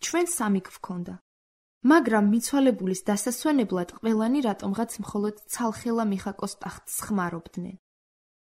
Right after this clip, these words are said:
ეს ტახტი მიხაკოს სახლს უკან, ერთ პატარა, სხვა მხრივ ყოვლად უფუნქციო ფარდულში ჰქონდა კუთხეში აყუდებული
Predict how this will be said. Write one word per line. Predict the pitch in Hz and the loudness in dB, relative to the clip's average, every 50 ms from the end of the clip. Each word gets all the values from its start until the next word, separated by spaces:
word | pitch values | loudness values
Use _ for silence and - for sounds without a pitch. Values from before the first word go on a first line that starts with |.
| _ _ - | _ _ 4
ეს | - 349 415 - | 6 6 6 4
ტახტი | - - 208 202 - - - - | 2 0 0 0 -2 -4 -2 2
მიხაკოს | 220 233 240 233 - 226 196 - - 208 - | 2 4 4 2 0 -2 -4 -4 -6 -6 -4
სახლს | - - 311 320 - - - - - | -2 -2 -2 -2 -2 -6 -10 -6 -6
უკან, | 190 185 - 180 180 180 190 - _ _ _ _ _ - | -4 -4 -4 -4 -6 -6 -8 -10 _ _ _ _ _ 2
ერთ | 233 240 233 - - | 4 4 2 0 0
პატარა, | - - 339 349 339 - 208 190 185 180 175 - _ _ _ _ _ _ _ _ - | 4 6 6 6 4 0 -4 -4 -4 -6 -8 -10 _ _ _ _ _ _ _ _ -6
სხვა | - - - - 302 294 | -4 -4 2 4 6 6
მხრივ | 277 262 - - 208 190 202 | 6 4 0 -2 -4 -4 -4
ყოვლად | - - - 240 233 240 247 240 240 240 | -2 2 2 2 4 4 4 2 2 2
უფუნქციო | 240 233 - 254 240 - - - - 233 220 | -2 -2 -2 -4 -4 -4 -4 -4 -2 -2 -2
ფარდულში | - - 240 220 214 - 247 247 254 - - 320 | -2 -4 -4 -4 -4 -2 -4 -4 -2 -2 -4 -4
ჰქონდა | 294 - - 233 202 190 180 180 | -4 -4 -4 -2 -2 -2 -2 -4
კუთხეში | 180 - 226 214 - - 240 220 - - 233 | -4 -6 -8 -10 -8 -6 -6 -6 -4 -4 -2
აყუდებული | 220 214 - - 240 240 311 302 233 214 196 185 180 | -2 -2 -4 -6 -4 -2 0 0 0 -2 -2 -4 -4